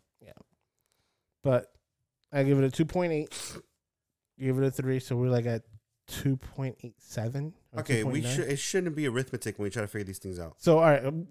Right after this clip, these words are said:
Speaker 1: it's between a two point eight and a three.
Speaker 2: Uh-huh.
Speaker 1: Easy.
Speaker 2: Uh-huh.
Speaker 1: For The Flash that just came out
Speaker 2: <laughs>
Speaker 1: in theaters, and it should be on, uh,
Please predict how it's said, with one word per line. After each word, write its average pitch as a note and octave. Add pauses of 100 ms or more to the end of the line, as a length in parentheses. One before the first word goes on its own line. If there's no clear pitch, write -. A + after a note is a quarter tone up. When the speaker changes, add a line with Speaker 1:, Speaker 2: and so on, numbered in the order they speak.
(120)
Speaker 1:
it's G3+
between A3
a G3+
two B3
point G#3+
eight G#3
and F3
a D3+
three. A#2 (260)
Speaker 2:
Uh-huh. G2+ (200)
Speaker 1:
Easy. A#2 (260)
Speaker 2:
Uh-huh. F#2
Speaker 1:
For D3
The D3+
Flash C#3
that B2+
just B2+
came D3
out C#3 (160)
Speaker 2:
<laughs> -
Speaker 1:
in D#3
theaters, C#3
and C3
it B2
should C#3
be C#3
on, C3
uh, A#2+